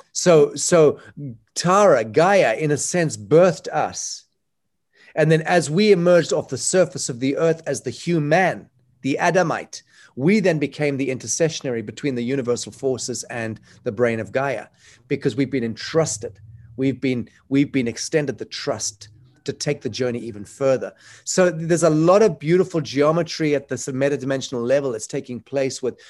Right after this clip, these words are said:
the true nature of the human and how incredibly powerful we are. We, in a sense, were,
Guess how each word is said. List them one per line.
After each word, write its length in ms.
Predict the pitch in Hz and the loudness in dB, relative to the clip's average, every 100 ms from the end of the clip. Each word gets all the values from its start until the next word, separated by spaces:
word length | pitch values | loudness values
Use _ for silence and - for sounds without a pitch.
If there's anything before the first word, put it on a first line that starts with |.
| - _ - | -20 _ -12
the 80 | 120 | -10
true 240 | - 151 | -2 -2
nature 360 | 127 123 123 123 | 0 -2 -4 -6
of 60 | |
the 80 | 104 | -6
human 420 | - 139 135 117 | -6 -2 -2 -2
and 80 | 104 | -6
how 200 | 98 135 | -6 -6
incredibly 720 | 143 - - 127 160 151 120 | -6 -12 -14 -2 0 0 -2
powerful 420 | 110 120 104 - | -8 -10 -10 -12
we 180 | 101 104 | -12 -10
are. 200 | 101 - - - - - | -10 -14 -20 -20 -14 -2
We, 260 | 151 165 | 2 2
in 100 | 160 | 0
a 40 | 135 | -4
sense, 420 | - 170 156 - | -2 -2 -2 -2
were, 180 | 135 | -2